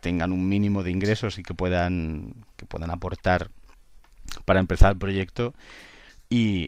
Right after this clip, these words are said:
y una vez arranque, como esas editoriales serán más grandes, será más fácil que lo soporten y, y saldrán nuevas, siempre viendo que las anteriores han podido,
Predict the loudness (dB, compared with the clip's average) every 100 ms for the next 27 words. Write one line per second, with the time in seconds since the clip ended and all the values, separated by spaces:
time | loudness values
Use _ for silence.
0 | -2 0 2 2 2 2 2 0 0 0
1 | 0 -10 -20 -20 -18 -14 -14 -2 2 4
2 | 4 2 2 4 4 2 2 0 0 0
3 | 0 2 2 0 -4 -12 -20 -20 -20 -20
4 | -20 -8 0 2 2 0 -2 -2 -4 -4
5 | -4 -4 -4 -2 0 0 -2 -4 -8 -4
6 | -2 2 2 2 0 -2 -4 -6 -10 -12
7 | -4 -4 0 0 0 -2 -2 -2 -2 -2
8 | -2 -4 -2 -4 -2 -2 -2 -4 -6 -10